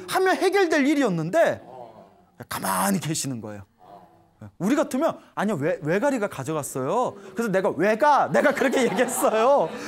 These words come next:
근데 내 말 무시하고 가더라고. 빨리 가서 그 봐요." <laughs> 네. 근데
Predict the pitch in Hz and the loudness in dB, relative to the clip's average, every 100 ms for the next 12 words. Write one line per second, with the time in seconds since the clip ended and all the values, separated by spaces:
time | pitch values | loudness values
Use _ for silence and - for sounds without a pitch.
0 | 226 - - - 294 208 247 311 247 214 | -6 -6 -6 -2 0 4 4 4 2 2
1 | 269 285 240 - 190 240 226 180 180 220 | 2 2 2 0 2 4 2 2 2 0
2 | 220 277 294 233 214 190 - 170 196 196 | 0 0 2 2 2 -2 -2 2 4 4
3 | 220 247 190 208 180 - 175 - - - | 4 2 0 0 -2 0 -4 -4 -8 -10
4 | - - 208 196 127 | -10 -4 0 2 0